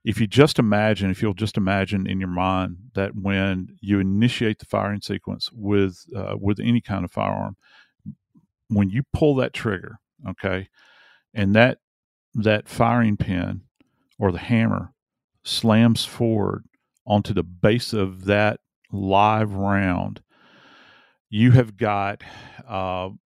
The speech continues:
a primer cap, and the primer itself is, um,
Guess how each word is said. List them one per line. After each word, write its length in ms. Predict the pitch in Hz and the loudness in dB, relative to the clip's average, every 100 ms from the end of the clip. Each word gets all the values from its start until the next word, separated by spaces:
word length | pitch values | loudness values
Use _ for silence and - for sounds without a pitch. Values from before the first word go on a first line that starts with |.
| _ _ | _ _
a 80 | - - | -14 -14
primer 420 | - 127 123 117 | -10 -8 -6 -8
cap, 400 | - - - - _ _ - | -10 -14 -14 -14 _ _ -14
and 100 | 101 | -10
the 60 | 92 | -8
primer 640 | - - 135 180 170 120 | -8 -6 -4 -2 -4 -4
itself 840 | 107 - - 113 98 92 92 95 _ _ _ _ _ _ _ - | -8 -10 -8 -4 -4 -4 -6 -10 _ _ _ _ _ _ _ -10
is, 720 | - 110 101 98 95 95 - _ _ _ _ _ - | -2 2 4 2 0 -2 -6 _ _ _ _ _ -8
um, 460 | 107 95 92 92 | -2 0 0 -4